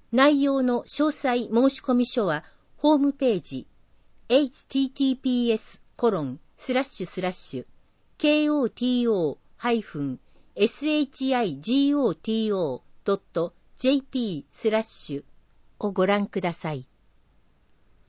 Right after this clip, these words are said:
場所、江東若者女性仕事センター、亀戸二の十九の一、カメリアプラザ九階。費用無料。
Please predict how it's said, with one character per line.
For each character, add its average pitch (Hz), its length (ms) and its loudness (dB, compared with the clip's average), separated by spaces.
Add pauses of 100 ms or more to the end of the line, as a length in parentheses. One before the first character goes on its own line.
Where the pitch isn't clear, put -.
(340)
場 214 140 2
所、 - 340 0 (840)
江 302 220 4
東 269 600 0
若 214 280 2
者 285 280 4
女 220 140 2
性 262 300 2
仕 - 140 -4
事 254 260 2
セ 233 180 0
ン 202 120 -4
タ 151 140 -10
ー、 123 320 -8 (680)
亀 262 420 4
戸 160 300 -2
二 294 160 6
の 220 160 4
十 262 280 -2
九 254 280 0
の 147 160 0
一、 135 460 -8 (420)
カ 233 140 2
メ 277 160 4
リ 277 180 2
ア 254 60 0
プ 240 160 -4
ラ 220 120 2
ザ 135 260 -8 (160)
九 202 260 0
階。 151 420 -6 (1000)
費 294 260 0
用 156 380 0 (120)
無 190 160 0
料。 175 560 -2